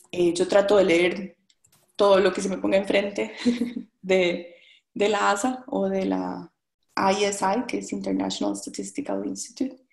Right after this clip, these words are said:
Eh, perdón, eh, se me olvidó que es la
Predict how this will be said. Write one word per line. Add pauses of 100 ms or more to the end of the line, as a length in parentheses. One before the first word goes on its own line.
(280)
Eh,
perdón, (320)
eh, (800)
se
me
olvidó
que
es
la